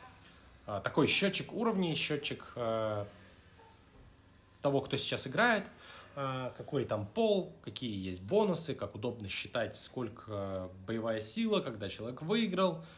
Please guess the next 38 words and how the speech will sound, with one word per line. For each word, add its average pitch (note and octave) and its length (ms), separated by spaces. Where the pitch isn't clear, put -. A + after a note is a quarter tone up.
И F3 360
вообще, D3 300
когда C3+ 420
ход - 300
переходит, A#2+ 540
и A2+ 200
как G#2 220
там G#2 100
вообще F#2 200
всё - 160
должно G2 280
работать, F#2+ 360
закончил A2 380
ты, G#2 100
не F#2 120
закончил, G#2 400
чтобы - 180
постоянно A#2+ 380
не G#2 80
спрашивать. - 460
Потому C3 140
что - 140
в G#2 80
Манчкине, D#3+ 420
например, C3 300
есть B2 240
карты, B3 280
которые F3+ 280
позволяют D3 420
перехватить C#3 540
ч-, - 100
чужого A#2 480
монстра, A3 360
с D#3+ 60
которым C#3 260
ты A#2 80
щас G#2+ 220
дерёшься, A2+ 460